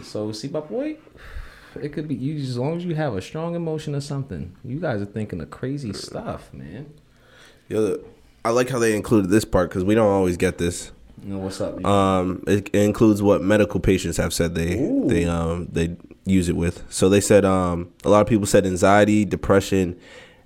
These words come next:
Speaker 2: and, um, basically stomach issues,
Speaker 1: Ooh.
Speaker 2: gastrointestinal disorder.
Speaker 1: Oh, I need a lot of that.
Speaker 2: And then, um, yeah.
Speaker 1: Mm.
Speaker 2: Yeah, so it's, it has a great review, four point five stars.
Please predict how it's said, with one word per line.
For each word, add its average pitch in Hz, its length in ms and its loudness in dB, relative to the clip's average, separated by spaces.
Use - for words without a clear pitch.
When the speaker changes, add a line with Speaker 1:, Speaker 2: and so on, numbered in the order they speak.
Speaker 2:
and, 92 220 2
um, 87 420 0
basically 95 540 2
stomach 110 400 2
issues, 85 460 -4
Speaker 1:
Ooh. 104 200 -4
Speaker 2:
gastrointestinal 95 1120 4
disorder. 87 640 2
Speaker 1:
Oh, 71 60 -14
I 87 180 -10
need 92 200 -6
a 87 40 -8
lot 92 240 -6
of 85 120 -8
that. 101 340 -8
Speaker 2:
And 90 140 -2
then, 87 140 2
um, 87 500 -2
yeah. 85 240 0
Speaker 1:
Mm. 110 220 -6
Speaker 2:
Yeah, 131 200 4
so 98 200 2
it's, 98 160 -2
it 113 260 -4
has 123 180 -2
a 104 40 -8
great 92 360 2
review, 95 320 2
four 101 200 2
point 98 240 2
five 95 240 0
stars. 95 380 2